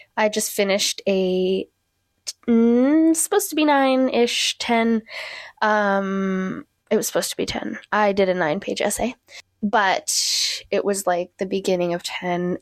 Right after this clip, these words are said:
and I tried my hardest, and you know what? I finished it. I handed it in on time. I was proud of myself for that. I think I actually really did well with the writing portion as well, because usually writing and English and, like, that kinda subjects are not my thing.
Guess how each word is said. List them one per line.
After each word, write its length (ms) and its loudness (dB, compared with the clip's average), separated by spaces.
and 220 0
I 60 0
tried 260 0
my 80 -4
hardest, 640 0
and 140 0
you 80 0
know 120 2
what? 340 2
I 80 0
finished 340 0
it. 80 -2
I 80 0
handed 240 0
it 140 4
in 60 2
on 180 0
time. 260 0
I 60 2
was 120 -2
proud 200 0
of 60 -6
myself 300 -2
for 80 -2
that. 200 0
I 40 0
think 160 0
I 60 4
actually 340 -2
really 240 0
did 240 -4
well 280 0
with 140 -10
the 100 -2
writing 320 -2
portion 320 -4
as 140 -16
well, 220 -4
because 360 0
usually 460 4
writing 720 0
and 120 0
English 640 0
and, 100 -2
like, 220 -4
that 300 -2
kinda 400 -4
subjects 580 -4
are 100 -2
not 220 -2
my 140 -2
thing. 440 -4